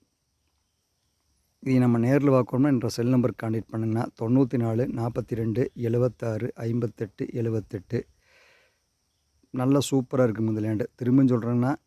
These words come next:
இந்த லேண்டெல்லாம் உங்களுக்கு வீடியோ பார்த்ததையுமே கஸ்டமர் நிறைய இருக்கிறீங்க, ஆர்வத்துல அட்வான்ஸ் போட்டுக்குவாங்கண்ணா. தயவு செஞ்சு இந்த லேண்டை மிஸ் பண்ணிடாதீங்க.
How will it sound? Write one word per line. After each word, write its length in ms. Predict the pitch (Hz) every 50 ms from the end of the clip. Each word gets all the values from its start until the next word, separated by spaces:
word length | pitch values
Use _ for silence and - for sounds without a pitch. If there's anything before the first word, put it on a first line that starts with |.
| _ _ _ _ _ _ _
இந்த 160 | - 127 120
லேண்டெல்லாம் 400 | 113 120 127 131 127 131 139 143
உங்களுக்கு 200 | 135 123 117 110
வீடியோ 320 | 110 120 123 123 127 127 104
பார்த்ததையுமே 580 | - 120 120 117 - 127 123 120 120 139 147 151 - _ _ _ _ _ _
கஸ்டமர் 380 | - 117 - - - 156 143 123
நிறைய 280 | 117 120 117 123 127
இருக்கிறீங்க, 540 | 120 113 107 123 117 120 113 110 113 127 - -
ஆர்வத்துல 440 | - 120 113 120 123 123 117 110 117
அட்வான்ஸ் 340 | 107 107 120 123 117 110 -
போட்டுக்குவாங்கண்ணா. 600 | 131 117 104 110 120 117 113 110 110 110 117 - - _ _ _ _ _ _ _ _ _ _ _ _ _ _ _ _ _ _
தயவு 240 | - 127 131 143 131 -
செஞ்சு 240 | 143 139 143 143 135
இந்த 180 | 123 120 123
லேண்டை 140 | 123 120 120
மிஸ் 260 | 117 113 - - -
பண்ணிடாதீங்க. 560 | 127 123 120 110 113 110 110 110 104 107 117